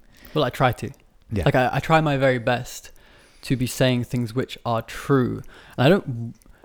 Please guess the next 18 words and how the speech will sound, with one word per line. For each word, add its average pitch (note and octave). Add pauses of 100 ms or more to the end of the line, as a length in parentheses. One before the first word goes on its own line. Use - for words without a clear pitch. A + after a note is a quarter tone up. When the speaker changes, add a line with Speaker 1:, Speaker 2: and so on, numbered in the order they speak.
(760)
Speaker 1:
I -
think -
about D3+
ninety D#3
percent C#3
of A#2
what B2+
I A#2+
say A#2 (320)
is C#3+
just C#3
me C3 (220)
honestly D3+
speaking B2+
truthfully C#3+
from B2+
my A#2+
heart A#2